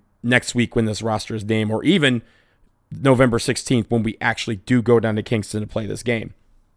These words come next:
So it will be very, very crucial. And I know a lot of people have thoughts on this. We've talked about it when some of the rosters come out. Greg Berhalter is going to have to have some decisions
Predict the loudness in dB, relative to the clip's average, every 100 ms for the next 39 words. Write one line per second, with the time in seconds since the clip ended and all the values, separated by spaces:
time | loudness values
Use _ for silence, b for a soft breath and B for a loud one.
0 | _ _ _ _ -2 2 4 6 4 0
1 | -4 -6 -4 0 2 0 0 0 0 -2
2 | -6 -6 -6 -12 -18 b b -2 0 2
3 | 2 4 4 2 -2 -4 0 2 0 2
4 | 0 2 -4 -2 -4 -2 -8 -6 0 0
5 | 0 -2 0 0 -4 -6 -4 -4 -4 -2
6 | -4 -6 -12 -8 -6 -6 -10 -12 _ _
7 | _ _ _ _ _ _ _ _ _ _
8 | _ -8 -4 -2 0 0 0 -2 -4 -8
9 | -4 -4 -4 -6 -2 -2 -2 -8 -6 -6
10 | -8 -12 _ -8 -6 -4 -2 2 2 0
11 | -6 -10 -18